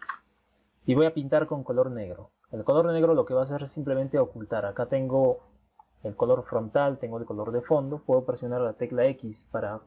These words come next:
intercambiar entre el frontal y el fondo. El pincel va a usar el color frontal. Entonces mira, presiono y arrastro. Mira qué es lo que pasa.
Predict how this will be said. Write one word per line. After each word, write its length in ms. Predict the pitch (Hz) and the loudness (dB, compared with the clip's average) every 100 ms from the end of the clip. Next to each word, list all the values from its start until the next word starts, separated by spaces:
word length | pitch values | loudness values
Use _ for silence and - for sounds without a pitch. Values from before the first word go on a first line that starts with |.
| _ _ _ | _ _ _
intercambiar 800 | 135 120 110 113 117 120 139 127 | -4 -2 -2 -2 -4 2 2 2
entre 240 | 110 107 110 | -2 -6 -8
el 80 | |
frontal 380 | 107 107 110 120 | -6 -6 -2 -2
y 40 | 135 | -2
el 80 | |
fondo. 440 | 131 147 123 127 - _ _ _ _ _ _ _ _ _ _ _ _ _ _ _ - | 0 0 0 -6 -12 _ _ _ _ _ _ _ _ _ _ _ _ _ _ _ -12
El 100 | 104 | -10
pincel 400 | 123 113 135 120 | -6 -2 0 2
va 60 | 120 | 2
a 40 | |
usar 220 | 117 127 | 2 0
el 80 | 113 | 0
color 300 | - 110 110 | 0 -4 -4
frontal. 480 | - 131 151 139 156 _ _ _ _ _ _ _ | -4 0 0 0 -4 _ _ _ _ _ _ _
Entonces 280 | - 139 151 | -4 0 2
mira, 300 | 151 131 - _ _ _ _ _ _ _ _ | 4 2 -2 _ _ _ _ _ _ _ _
presiono 500 | 127 123 - 147 151 | 2 2 4 2 4
y 100 | 131 | 2
arrastro. 540 | 113 113 104 - - 101 | 2 2 0 -4 -12 -6
Mira 220 | 131 135 | -2 0
qué 80 | 147 | 2
es 60 | |
lo 100 | 143 | 0
que 100 | 135 | 0
pasa. 400 | - 92 - - | -4 -6 -8 -16